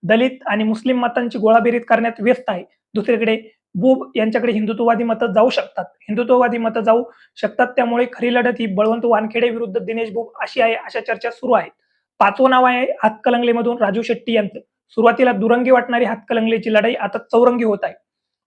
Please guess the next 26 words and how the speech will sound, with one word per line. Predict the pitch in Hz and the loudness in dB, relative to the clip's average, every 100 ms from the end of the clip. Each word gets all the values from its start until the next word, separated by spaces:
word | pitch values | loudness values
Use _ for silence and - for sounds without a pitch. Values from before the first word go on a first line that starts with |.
| - | 0
महायुतीकडून | 220 247 247 254 247 247 - - | 4 4 2 -4 -4 -4 -6 -10
शिंदेचे | 220 208 226 233 | -6 -2 0 0
धैर्यशील | 185 208 247 240 247 | -2 0 0 0 0
माने | 233 233 240 - _ - | 0 0 -4 -8 _ -8
आणि | 202 226 - 240 302 277 262 | -2 -2 -4 -18 -20 -12 -2
महायु-, | 220 247 247 262 - - - 277 | 2 4 2 -2 -10 -20 -8 2
मवियाकडून | 226 254 254 254 | 4 6 4 0
सत्यजित | 240 220 226 220 240 | -4 -4 -4 -4 0
पाटील, | 226 - 185 _ _ - | -2 -2 -12 _ _ 0
स्वाभिमानीकडून | 220 220 247 247 240 254 262 | 4 4 2 0 0 0 0
राजू | - 208 202 247 | 2 2 2 0
शेट्टी, | 254 - 214 - | -4 -6 -12 -8
वंचित | 214 220 240 | -6 -6 0
बहुजन | 233 240 247 | 2 2 0
आघाडीकडून | 220 226 226 226 247 | -2 -2 -4 -4 -8
डीसी | 196 233 254 | -6 -8 -6
पाटील | 202 196 214 | -8 -10 -12
हे | 226 | -6
मैदानात | 233 233 233 226 | -4 -2 -2 -4
आहे. | 185 _ _ _ - | -8 _ _ _ 4
या | 240 254 - - 196 | 6 6 4 -8 -6
मतदारसंघात | 190 247 247 240 240 185 | 4 4 4 0 0 2
जैन | 233 233 | 0 2
मराठा | 240 233 240 | 0 0 0
आणि | 233 | 0
दलित | 214 233 220 | 2 0 0